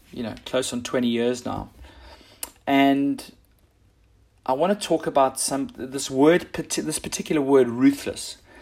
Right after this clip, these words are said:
and how the high-performing people that I've worked with have the ability to be ruthless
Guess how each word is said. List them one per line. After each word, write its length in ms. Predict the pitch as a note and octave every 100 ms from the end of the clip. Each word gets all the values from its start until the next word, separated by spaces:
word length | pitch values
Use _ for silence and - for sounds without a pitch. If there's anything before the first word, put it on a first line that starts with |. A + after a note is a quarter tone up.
| - - - _
and 220 | D3 D3 C3+
how 520 | D3+ F3 F#3 F#3 - - _ _ _ _ _ -
the 100 | -
high-performing 580 | - G3+ G#3+ G3+ F#3 E3
people 220 | E3+ E3
that 140 | D3 C#3
I've 180 | B2+ C#3+
worked 320 | A#3+ - -
with 300 | A#2 - - - - - -
have 260 | D#3+ D3
the 140 | D#3+ D3+
ability 920 | - D3+ E3 G3+ - C#3 G#2 - - _ - - _ _ _ _ _ -
to 160 | D3+
be 220 | C#3 C#3+
ruthless 720 | B2+ C3+ D4+ - D#3 C#3 -